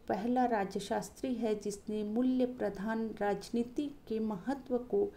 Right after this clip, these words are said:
भली भांति प्रकट किया है, प्रस्तुत किया है। अपनी समस्त दुर्बलताओं एवं अव्यवहारिकता के बावजूद प्लेटो की आदर्श राज्य व्यवस्था में ऐसे राजनीतिक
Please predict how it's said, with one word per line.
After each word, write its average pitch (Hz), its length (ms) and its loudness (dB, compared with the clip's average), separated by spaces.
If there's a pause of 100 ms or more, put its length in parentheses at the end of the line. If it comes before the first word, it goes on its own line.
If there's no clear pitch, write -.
(400)
भली 247 300 4
भांति 214 580 -2 (200)
प्रकट 233 440 2
किया 214 220 2
है, 208 240 0 (140)
प्रस्तुत 233 480 -2
किया 208 280 0
है। 202 320 0 (1120)
अपनी 262 320 -4
समस्त - 540 -4 (240)
दुर्बलताओं 233 680 4 (160)
एवं 220 360 0 (340)
अव्यवहारिकता 240 840 4
के 233 180 0
बावजूद 208 580 -2
प्लेटो 214 320 2 (120)
की 208 180 -4 (140)
आदर्श 214 460 0
राज्य 202 300 -2
व्यवस्था 202 500 -2
में 220 240 -2 (220)
ऐसे 226 440 2 (600)
राजनीतिक 233 640 2